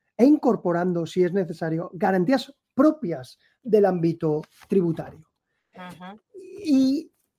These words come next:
Speaker 1: y el tercer punto a abordar, a tener en consideración, al hilo de las situaciones, eh, de sesgo y generaciones, o la generación de discriminaciones,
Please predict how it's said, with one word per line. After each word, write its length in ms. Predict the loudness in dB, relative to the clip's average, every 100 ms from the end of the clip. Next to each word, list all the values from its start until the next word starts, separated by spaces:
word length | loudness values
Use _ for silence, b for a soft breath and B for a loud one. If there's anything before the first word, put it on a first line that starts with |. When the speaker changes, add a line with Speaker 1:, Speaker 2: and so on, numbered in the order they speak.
| _ _
Speaker 1:
y 120 | 2 4
el 120 | 4
tercer 540 | 2 0 2 0 0 2
punto 420 | 4 6 4 2
a 40 |
abordar, 520 | 4 4 4 2 2 2
a 100 | 2
tener 240 | 2 2
en 100 | 2
consideración, 840 | 0 2 4 4 4 4 6 4 2
al 280 | 0 2 4
hilo 320 | 4 2 2
de 80 | 0
las 160 | -2
situaciones, 800 | -4 -4 -4 -2 0 2 0 -2 -6
eh, 180 | -6 -4
de 160 | -6
sesgo 480 | 0 0 2 2 2
y 220 | 2 0
generaciones, 880 | 0 -2 -2 -4 0 2 2 0 -4 b b b
o 100 | 0
la 80 | 2
generación 560 | 4 2 2 2 4 4
de 140 | 4
discriminaciones, 1200 | 2 -2 -8 -6 -2 -2 -4 0 4 4 2 -2